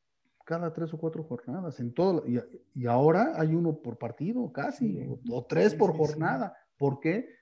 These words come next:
Speaker 1: Porque es la intensidad con que en-, entran a disputar cada pelota los futbolistas, porque están hiper preparados físicamente, ¿no?
Speaker 2: Sí.
Speaker 1: Entonces, ha cambiado mucho el fútbol. Yo estoy convencido de que el jueceo fue superado por el,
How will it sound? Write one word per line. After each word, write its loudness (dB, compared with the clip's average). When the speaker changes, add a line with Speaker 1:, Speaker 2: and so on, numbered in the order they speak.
Speaker 1:
Porque -6
es -2
la 6
intensidad -2
con -4
que 0
en-, -4
entran -2
a -2
disputar -4
cada -6
pelota -2
los -8
futbolistas, -10
porque -20
están -4
hiper 2
preparados -4
físicamente, -10
¿no? -14
Speaker 2:
Sí. -14
Speaker 1:
Entonces, -8
ha -6
cambiado 2
mucho -2
el -6
fútbol. -2
Yo 2
estoy 2
convencido 2
de 0
que -6
el -2
jueceo 0
fue 2
superado 0
por -8
el, -6